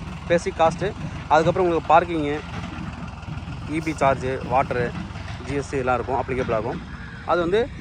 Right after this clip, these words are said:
நீங்க இப்போவே நீங்க ஸ்டார்ட் பண்ணி கொடுக்க ஆரம்பிச்சீங்க அப்படின்னா, பேஸ் போகும்போது ஒரு அமௌண்ட்டு,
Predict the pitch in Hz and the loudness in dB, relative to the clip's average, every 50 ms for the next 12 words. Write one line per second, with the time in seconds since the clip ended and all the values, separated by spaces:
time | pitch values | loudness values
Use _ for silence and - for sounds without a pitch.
0 | - - - - - - - 175 185 175 160 160 160 220 208 226 233 220 208 185 | -10 -10 -10 -10 -8 -2 0 2 2 2 2 2 4 6 6 8 6 6 6 2
1 | 165 - - 160 170 - - 180 175 147 156 165 165 170 160 151 147 135 131 135 | 2 4 6 4 4 4 4 -2 -2 0 -2 0 2 4 4 4 2 -2 -2 -2
2 | 123 120 127 160 202 220 - - 135 135 135 160 202 214 - - - - - 170 | -2 0 0 -2 -2 -2 -4 -12 -14 -6 0 2 2 2 2 -2 -14 -8 2 4
3 | 170 170 165 165 160 165 160 156 139 139 135 143 147 147 143 147 160 180 190 | 4 4 4 4 2 2 2 4 4 4 4 4 2 0 2 2 0 0 0